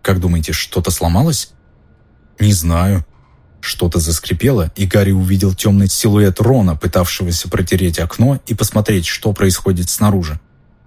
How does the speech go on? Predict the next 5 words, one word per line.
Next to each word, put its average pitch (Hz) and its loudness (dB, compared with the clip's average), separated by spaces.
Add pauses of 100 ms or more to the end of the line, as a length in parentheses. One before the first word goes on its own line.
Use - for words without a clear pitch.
(400)
«Там 101 2
что-то 135 -2
двигается», — 101 0
сказал 87 0
Рон. 82 -2